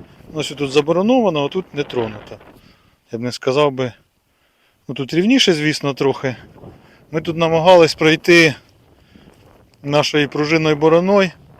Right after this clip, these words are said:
Ну, заїхали, наче зверху було сухо, але дуже, ну, земля була, ґрунт незрілий.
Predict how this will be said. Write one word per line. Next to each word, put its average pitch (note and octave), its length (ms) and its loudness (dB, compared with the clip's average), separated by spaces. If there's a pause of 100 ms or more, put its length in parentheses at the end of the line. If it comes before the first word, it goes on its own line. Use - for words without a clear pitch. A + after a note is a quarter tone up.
(600)
Ну, F#3 160 -2
заїхали, D#3+ 560 4
наче E3+ 260 2
зверху F3 380 4
було F3+ 240 4
сухо, F3+ 400 0
але D#3+ 200 8
дуже, D#3+ 420 2
ну, C#3+ 300 -6
земля D#3 280 0
була, C#3 220 0 (480)
ґрунт C#3+ 340 -4
незрілий. D#3+ 520 0